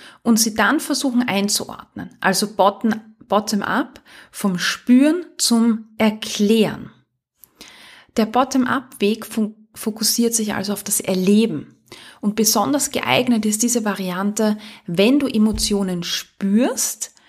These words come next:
aber die Gefühle nicht wirklich einordnen kannst. Also du spürst was, weißt aber nicht, was spüre ich, wo kommt das her? Ich habe in Zukunft dann noch eine andere Folge für dich vorbereitet, in der wir den umgekehrten Weg besprechen.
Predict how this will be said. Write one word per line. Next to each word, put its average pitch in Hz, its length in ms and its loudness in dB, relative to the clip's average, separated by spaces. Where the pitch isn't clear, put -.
aber 226 180 2
die 220 120 0
Gefühle 285 500 2
nicht 277 240 2
wirklich 285 360 -2
einordnen 180 720 -2
kannst. - 580 -10
Also - 200 -4
du 202 80 0
spürst 330 600 0
was, 247 380 -2
weißt 247 360 0
aber 226 120 2
nicht, 226 320 0
was - 180 -2
spüre 285 400 2
ich, 247 280 -2
wo 202 100 -2
kommt 190 360 -6
das 190 120 -2
her? 160 380 -10
Ich 269 120 -4
habe 311 120 0
in 302 80 4
Zukunft 294 520 0
dann 220 320 0
noch 226 160 -2
eine 220 220 2
andere 220 320 2
Folge 190 360 -2
für 202 140 -6
dich 196 160 -4
vorbereitet, 190 760 -4
in 196 160 -4
der 202 140 -2
wir 202 60 -2
den 214 240 0
umgekehrten 220 800 2
Weg 165 220 -8
besprechen. - 680 -12